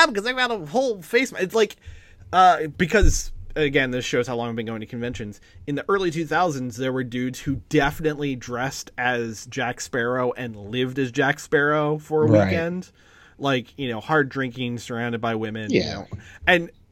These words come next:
Speaker 1: and the thing that was funny was as the years went on, you would see the patheticness of, like, the two or three guys who are still holding on to that character and costume.
Speaker 2: Right.
Speaker 1: Yeah, yeah. It went from quaint to sad real fast. Unfortunately, Deadpool hasn't hit the sad half.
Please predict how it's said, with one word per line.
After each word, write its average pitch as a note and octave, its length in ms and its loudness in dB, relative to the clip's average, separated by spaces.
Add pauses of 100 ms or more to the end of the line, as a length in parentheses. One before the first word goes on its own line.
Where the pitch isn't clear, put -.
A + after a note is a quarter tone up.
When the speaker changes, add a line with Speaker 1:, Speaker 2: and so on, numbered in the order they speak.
(240)
Speaker 1:
and G#3+ 180 4
the D#3+ 80 6
thing F#3+ 260 4
that F#3 120 4
was D3 140 -2
funny D#3 240 0
was C#3+ 140 -2
as C#3 120 -4
the C#3 60 -2
years C3 280 0
went C#3 160 -2
on, C3+ 300 0 (320)
you D3+ 140 2
would D3+ 140 4
see - 180 -4
the C#3+ 140 0
patheticness D3+ 800 0
of, C#3 100 2
like, B2+ 180 0
the C3+ 80 -6
two C3 300 -2
or C3+ 80 2
three C3+ 220 -2
guys B2+ 320 0
who B2+ 80 -4
are A2 40 -4
still C3 280 -4
holding B2 320 -4
on B2 160 -2
to B2+ 80 -2
that B2 240 -2
character C3 560 0
and A#2 100 -8
costume. C3 520 0
Speaker 2:
Right. G2 380 2 (240)
Speaker 1:
Yeah, B2 360 -2
yeah. A#2+ 200 -2
It A#2+ 80 -4
went D#3 180 2
from D3+ 180 -8
quaint D#3 340 2
to A#2+ 80 -10
sad B2+ 400 2
real A#2+ 200 -2
fast. A2+ 420 -4
Unfortunately, E3 800 -2
Deadpool D#3 500 -2
hasn't D#3 260 -6
hit C#3+ 160 -10
the G#2+ 80 -16
sad D#3 420 -6
half. G#3+ 360 -2